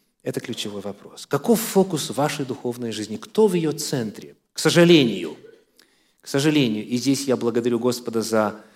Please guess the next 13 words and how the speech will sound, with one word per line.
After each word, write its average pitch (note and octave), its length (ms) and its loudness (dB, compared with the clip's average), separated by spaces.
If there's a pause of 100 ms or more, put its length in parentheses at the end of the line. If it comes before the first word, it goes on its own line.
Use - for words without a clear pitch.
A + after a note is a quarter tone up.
(140)
молитву, A#2 420 -2
которую G#2 720 -2 (200)
совершил A2 500 -6
Вадим C3+ 540 -2 (260)
перед G#2 320 -4
проповедью, F2+ 760 -10 (520)
потому G#2+ 200 -20
что, - 160 -8
о, A2+ 460 -6
Господь A#2+ 320 -2
его C3 100 -2
побудил B2 380 -2
помолиться A#2 800 -4